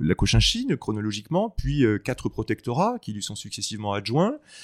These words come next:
l'Annam, euh, le Cambodge, euh, le Tonkin, euh, et le Laos. On a donc une rivalité très forte. La Birmanie, c'est un des chapitres du livre, a failli être colonisée par la France plutôt que par le Royaume-Uni.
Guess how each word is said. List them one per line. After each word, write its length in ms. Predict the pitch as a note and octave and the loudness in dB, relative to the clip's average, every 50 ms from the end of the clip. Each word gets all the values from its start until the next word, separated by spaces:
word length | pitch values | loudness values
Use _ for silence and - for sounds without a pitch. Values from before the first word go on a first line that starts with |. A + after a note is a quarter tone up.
| - - - _ - - | -20 -20 -20 _ -4 2
l'Annam, 580 | F#2+ A2+ A2+ A2+ A#2+ A#2+ A#2+ B2 A#2+ A#2 - - | 4 4 6 6 6 4 4 4 0 -2 -2 0
euh, 320 | - G#2+ G#2 G2+ G2+ G2+ G2 | 0 2 2 0 0 -2 2
le 120 | G2+ A2+ | 2 2
Cambodge, 600 | A#2 - A#2 A2+ G#2+ A2 A#2 A#2 A#2 A#2 - - - | 2 2 -2 -6 -4 -2 -2 0 0 -2 -2 -4 -4
euh, 220 | F#2 G2 G2+ G2 | -2 -2 0 0
le 140 | F#2 G2+ A2 | -2 -2 -2
Tonkin, 580 | - - A2+ G#2+ - - B2 A#2+ A#2 A#2 A2+ F#2 - | -2 0 -2 -2 -2 -2 -2 0 0 0 -2 -2 0
euh, 240 | G2 F#2+ F#2+ F#2+ F2+ | 2 2 2 2 2
et 100 | - G#2 | 4 4
le 120 | G#2 G#2+ G2+ | 6 8 8
Laos. 640 | G2 F#2+ G2+ B2+ E3+ A#3+ C#4+ - - - - - _ - - - - - - - - _ - | 8 10 10 10 10 8 6 4 2 0 0 -2 _ -20 -20 -20 -20 -20 -20 -20 -20 _ -2
On 100 | - G2+ | 0 2
a 80 | A2+ A#2 | 4 6
donc 180 | C#3 C#3+ - | 4 4 4
une 80 | C#3+ C3 | 4 6
rivalité 400 | B2 C3 B2 C3 B2+ B2 - A2+ | 8 8 8 8 6 4 0 -4
très 180 | - - C3+ A#2+ | 2 6 6 6
forte. 320 | - - A3+ A#3+ A#3+ - - _ - | 6 6 4 4 2 -2 -10 _ -2
La 140 | - A#2 B2 | 2 4 4
Birmanie, 560 | A#2 A#2+ C3+ C3+ C#3 C3 C3 C3+ D3 D3+ C#3+ | 4 4 2 2 2 2 0 0 0 -2 0
c'est 220 | B2+ - - - A#2 | -2 -2 -2 0 2
un 60 | A#2 | 4
des 100 | A#2+ A#2+ | 4 4
chapitres 440 | - - B2 - D3+ D3+ - - A#2+ | 4 4 2 2 0 -2 2 0 0
du 140 | A2+ A2+ | 0 0
livre, 360 | A#2 A#2+ C#3 D3 C#3+ C3+ A#2 - _ _ | -4 -2 -2 0 0 -2 -2 -4 _ _
a 160 | - G2+ B2 A#2+ | 4 6 6 6
failli 600 | - - - - D#3 D3+ D#3 E3 E3+ E3+ D#3+ C#3 | 4 0 0 2 2 4 4 2 2 4 6 6
être 240 | A#2+ A2+ - - B2 | 6 6 4 2 2
colonisée 400 | - - A2 A2 A2+ A#2 A2 A2 | 4 4 4 4 4 0 2 4
par 180 | - - A2 | 6 6 6
la 100 | A#2 C3 | 6 4
France 340 | B2 - - D3 D3 C#3 - | 2 2 0 0 0 0 -2
plutôt 220 | - G#2 - A#2+ G#2+ | -4 -4 -2 2 2
que 40 | |
par 80 | - A2+ | 2 2
le 80 | G#2 G2 | 2 0
Royaume-Uni. 640 | F#2+ G#2 G2+ G#2 G#2 A2 A#2+ D3 F#3+ A#3+ C#4+ E4 | 0 0 0 0 0 0 2 2 4 4 2 0